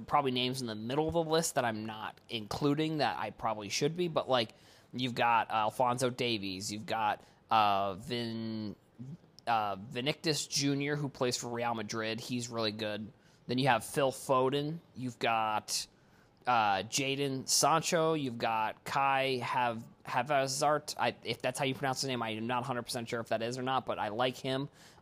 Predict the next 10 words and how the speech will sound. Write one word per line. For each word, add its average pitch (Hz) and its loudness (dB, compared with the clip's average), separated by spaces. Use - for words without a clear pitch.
Um, 101 2
and 156 4
then 202 4
from, 180 2
oh, 131 4
Matt, 123 0
um, 110 -2
Matthias 143 0
de 131 -2
Ligt, 131 0